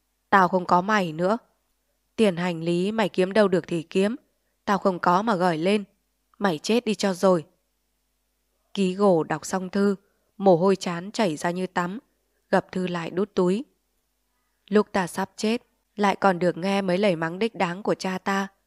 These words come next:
Thực là những giọng chửi rủa của ông thần lương tâm vậy. Ừ, mà cha ta đã hết thương ta từ lâu, vợ ta cũng chán ghét ta từ lâu. Ta chết thì còn ai tiếc nữa.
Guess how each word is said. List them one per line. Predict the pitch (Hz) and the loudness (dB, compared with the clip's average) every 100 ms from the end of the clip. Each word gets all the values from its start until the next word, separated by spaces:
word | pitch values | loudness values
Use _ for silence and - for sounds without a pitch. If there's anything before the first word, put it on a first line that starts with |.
| _ _ _ - | _ _ _ -6
Thực | 202 - | -6 -4
là | 170 170 160 | -4 -6 -6
những | 156 190 | -10 -6
giọng | 202 - | -4 -4
chửi | - 196 160 | -2 -2 0
rủa | 185 170 | 2 2
của | - 170 | 2 0
ông | 196 | 0
thần | 208 196 156 | -2 -4 -4
lương | 196 | -6
tâm | 196 208 202 | -2 -4 -2
vậy. | 202 175 - _ _ _ _ _ _ _ | -2 -2 -4 _ _ _ _ _ _ _
Ừ, | - 196 185 156 _ _ _ - | 0 0 2 -4 _ _ _ -6
mà | 185 | -6
cha | 156 185 | -4 -4
ta | 180 185 180 | -4 -2 -2
đã | 175 170 | -2 0
hết | 208 226 | -2 -2
thương | 226 202 | -2 -2
ta | 208 202 | -2 -2
từ | 175 147 | -2 -2
lâu, | 170 202 202 _ _ _ _ | 0 0 0 _ _ _ _
vợ | - 190 - | 4 4 4
ta | 190 190 | -2 -2
cũng | 185 170 | -4 -8
chán | 190 175 | -6 -6
ghét | 196 220 | -4 -4
ta | - 202 | -2 -2
từ | 196 156 | -2 -2
lâu. | 160 202 208 _ _ _ _ _ _ _ | 2 2 2 _ _ _ _ _ _ _
Ta | - 202 170 - | -2 -2 -2 -4
chết | 220 226 - | -2 -2 -2
thì | 180 | -4
còn | - 175 | 0 -2
ai | - 196 | 0 -4
tiếc | 202 233 254 | 0 0 0
nữa. | 214 208 | 0 -2